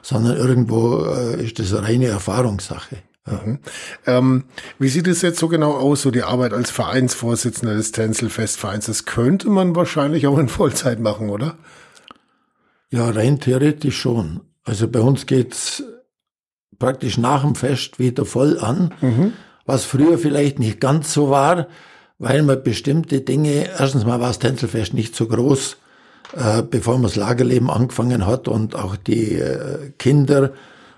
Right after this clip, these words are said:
Speaker 1: haben sich im, äh, sagen wir, von der, äh, Zahl verdoppelt, was mitlaufen.
Speaker 2: Mhm.
Speaker 1: Und dadurch ist natürlich die Masse an, äh, Begleiterinnen und Begleitern auch alles größer geworden.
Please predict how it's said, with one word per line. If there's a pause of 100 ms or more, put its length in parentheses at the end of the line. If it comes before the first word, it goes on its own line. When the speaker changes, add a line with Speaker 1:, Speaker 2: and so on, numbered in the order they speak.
(180)
Speaker 1:
haben
sich
im,
äh,
sagen
wir,
von
der,
äh, (640)
Zahl
verdoppelt,
was
mitlaufen.
Speaker 2:
Mhm. (400)
Speaker 1:
Und
dadurch
ist
natürlich
die
Masse
an,
äh,
Begleiterinnen
und
Begleitern
auch
alles
größer
geworden.